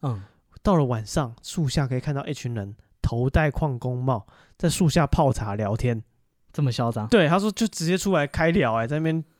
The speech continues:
Speaker 2: 纳凉聊天这样子。
Speaker 1: 这是这种言灵之类的吧？就有人相信他就会出现。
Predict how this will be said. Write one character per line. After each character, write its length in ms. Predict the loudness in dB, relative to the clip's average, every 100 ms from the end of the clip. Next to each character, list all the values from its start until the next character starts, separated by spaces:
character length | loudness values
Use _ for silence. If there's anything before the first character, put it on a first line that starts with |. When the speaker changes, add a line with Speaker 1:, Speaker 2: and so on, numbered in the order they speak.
| _ -2
Speaker 2:
纳 220 | 2 2
凉 240 | 0 -2
聊 200 | -2 -2
天 240 | 0 0 0
这 80 | -2
样 120 | -2
子。 120 | -8 -6
Speaker 1:
这 100 | -2
是 180 | 0 2
这 60 |
种 240 | 2 2 2
言 240 | 2 2
灵 220 | 2 2
之 140 | 2 2
类 140 | 2
的 60 | -2
吧？ 160 | -6 -4
就 100 | 0
有 180 | 2 2
人 200 | 0 0
相 240 | 0 0
信 160 | 0 -2
他 100 | 0
就 100 | -2
会 60 |
出 220 | -2 -4
现。 200 | -4 -6